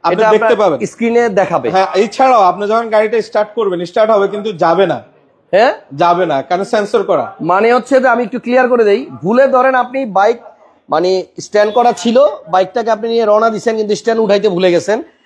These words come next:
Speaker 2: তখন কিন্তু বাইক আর আপনার চলবে না, স্টার্ট থাকবে কিন্তু বাইক
Speaker 1: বাইক যাবে না।
Speaker 2: গিয়ারে
Speaker 1: আপনি
Speaker 2: দিলেও
Speaker 1: স্ট্যান্ড
Speaker 2: চলবে না।
Speaker 1: উঠা-, না উঠানো পর্যন্ত এটা, আহ, যাবে না। এছাড়া
Speaker 2: আচ্ছা।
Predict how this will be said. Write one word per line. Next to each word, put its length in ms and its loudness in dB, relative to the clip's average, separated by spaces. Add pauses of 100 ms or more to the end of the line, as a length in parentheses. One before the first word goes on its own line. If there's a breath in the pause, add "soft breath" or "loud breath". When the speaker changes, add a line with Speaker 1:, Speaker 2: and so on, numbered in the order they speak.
(240 soft breath)
Speaker 2:
তখন 220 2
কিন্তু 180 0
বাইক 280 2
আর 100 4
আপনার 320 -2
চলবে 280 4
না, 180 0
স্টার্ট 340 -2
থাকবে 280 -2
কিন্তু 220 -2
বাইক 300 0
Speaker 1:
বাইক 240 0
যাবে 260 2
না। 220 -6
Speaker 2:
গিয়ারে 220 2
Speaker 1:
আপনি 120 0
Speaker 2:
দিলেও 160 2
Speaker 1:
স্ট্যান্ড 200 0
Speaker 2:
চলবে 120 0
না। 220 -2
Speaker 1:
উঠা-, 320 -6
না 200 0
উঠানো 300 -2
পর্যন্ত 420 -6
এটা, 440 2 (440)
আহ, 300 2
যাবে 220 2
না। 120 0
এছাড়া 360 0
Speaker 2:
আচ্ছা। 240 -2